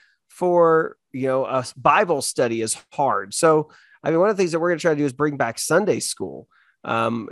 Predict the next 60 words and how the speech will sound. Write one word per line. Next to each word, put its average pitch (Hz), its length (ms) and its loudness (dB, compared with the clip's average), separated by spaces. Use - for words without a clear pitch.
you 135 300 -6
know, 117 220 -2
in 135 220 -4
some 165 260 0
capacity, 139 540 -6
we've 131 160 0
always 165 440 6
had 160 300 0
it, 123 180 -4
but 139 200 -6
for 135 140 0
adults 147 480 2
to 135 120 -4
have 147 120 -2
a 123 60 -8
second 175 480 -2
option, 131 400 -2
to 120 80 -4
have 123 200 -4
two 220 260 2
classes, 151 580 0
two 202 180 -6
different 202 320 2
options, 139 480 0
choose, 151 680 2
uh, 135 180 6
because 175 340 2
you 208 120 -2
need 214 300 -2
to 220 100 2
have 185 260 2
a 160 40 0
s-, - 300 -6
a 170 100 2
closeness. 180 600 2
'Cause 208 140 2
I, 220 340 6
I, 302 100 6
I 320 40 2
do 269 140 0
say 190 240 2
this 180 260 0
too. 190 220 2
I 151 100 4
think 226 160 -2
there's 240 140 2
a 208 140 6
lot 220 100 8
of 220 80 -2
people, 196 220 -4
when 185 100 0
you 190 80 0
went 240 140 2
to 180 100 -6
two, 196 140 -8
we 214 120 -2
went 262 140 -2
to 208 80 -2
two 190 260 0
originally 165 540 -2